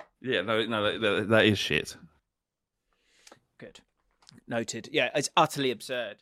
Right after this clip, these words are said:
Speaker 2: if he is, this guy is serious.
Speaker 1: I don't now, but more I think about it, the more I think that's,
Speaker 2: No, I
Speaker 1: that is a
Speaker 2: wonder.
Speaker 1: great.
Speaker 2: What I do,
Speaker 1: Yeah.
Speaker 2: terrible tweets is definitely a thing. Put a link, if you see a terrible tweet,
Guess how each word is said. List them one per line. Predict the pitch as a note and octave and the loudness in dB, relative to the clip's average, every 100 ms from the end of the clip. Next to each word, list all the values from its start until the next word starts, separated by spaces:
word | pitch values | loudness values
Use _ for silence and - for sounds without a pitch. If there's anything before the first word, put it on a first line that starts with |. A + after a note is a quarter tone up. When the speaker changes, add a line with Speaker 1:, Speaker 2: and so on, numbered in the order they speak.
| _ _ _ _ _ _ _ _ | _ _ _ _ _ _ _ _
Speaker 2:
if | C3 | -12
he | - | -6
is, | A#2+ | -8
this | A2+ A#2 | -8 -12
guy | - A2 | -10 -12
is | G#2 | -12
serious. | - G2+ F#2 - _ _ _ - | -14 -16 -18 -20 _ _ _ 4
Speaker 1:
I | C3 | 6
don't | D3 C3+ | 6 8
now, | C#3 C#3 | 10 8
but | A#2+ B2+ | 6 8
more | C3 C3+ C#3 C3+ | 10 10 10 8
I | |
think | C3+ C3 | 8 6
about | G#2 | 6
it, | F#2+ | 4
the | |
more | G2 G#2 G#2+ | 4 6 6
I | G2 | 4
think | - G2 - | 2 -2 -2
that's, | F#2+ - B2 | -2 -4 -6
Speaker 2:
No, | A2+ A2+ | -4 0
I | |
Speaker 1:
that | - | 2
is | |
a | - | 2
Speaker 2:
wonder. | G#2 G2+ | 0 2
Speaker 1:
great. | F#2+ - - - - - | 2 2 -6 -18 -20 -2
Speaker 2:
What | D#3 G3 F#3+ | 4 8 8
I | |
do, | G3 | 8
Speaker 1:
Yeah. | G3 G3 - - _ | 8 6 4 -4 _
Speaker 2:
terrible | - F#3 G3 F3 | 4 6 10 8
tweets | E3 F#3 D#3 A#2+ - - | 8 6 6 4 -6 -2
is | C#3+ A2 | 0 0
definitely | - D3 - B2+ | 2 2 4 2
a | A#2+ | 4
thing. | - B2+ A#2+ A#2+ | 4 2 2 0
Put | F3 G3 | 4 6
a | |
link, | E3 F#3+ F3+ D3+ - - | 6 4 4 2 -6 -10
if | C#3+ | -8
you | D3 | -6
see | - | 0
a | F#3 | 0
terrible | F3+ E3+ D3+ | 2 2 0
tweet, | D3 D3 B2 A2+ | -4 -4 -2 -4